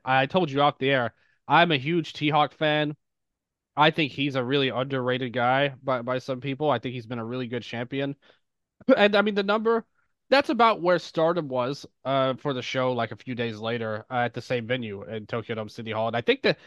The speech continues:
I think this is where they ran the, uh, the one where it's T-Hawk and Soma,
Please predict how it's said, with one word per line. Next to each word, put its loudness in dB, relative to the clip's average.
I 6
think 0
this -4
is -4
where 4
they 4
ran 2
the, -4
uh, -2
the 2
one 4
where 2
it's -6
T-Hawk 2
and -6
Soma, -2